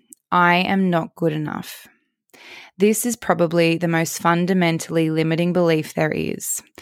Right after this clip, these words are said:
and it's one that most of us can attest to having been at the mercy of at some point in our life.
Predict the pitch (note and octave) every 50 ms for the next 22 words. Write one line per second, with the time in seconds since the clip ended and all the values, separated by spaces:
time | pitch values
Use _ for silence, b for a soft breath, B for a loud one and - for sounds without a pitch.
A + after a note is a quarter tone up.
0 | B B B B B B - F#3+ F#3+ F#3 - - - F#3 G3 F#3+ F#3+ G3 G#3 A#3
1 | A#3 G#3+ - - F3 E3+ F3 E3+ F3+ F3+ - - G3+ F#3 G3 G3+ G3 - - G3+
2 | F#3 F#3 F3+ - - E3+ E3+ - - - F3 E3 F3 E3+ D#3+ E3+ E3 D3+ - E3
3 | D#3+ E3 D#3+ D#3 - E3+ E3 D#3+ D#3 D3+ D#3 - - E3 D#3 D#3 D3+ D#3 D3+ -
4 | - - D#3+ D#3+ D3+ - - D#3+ D#3 - D#3 D#3 D3+ D#3 - - - - - -
5 | - - - -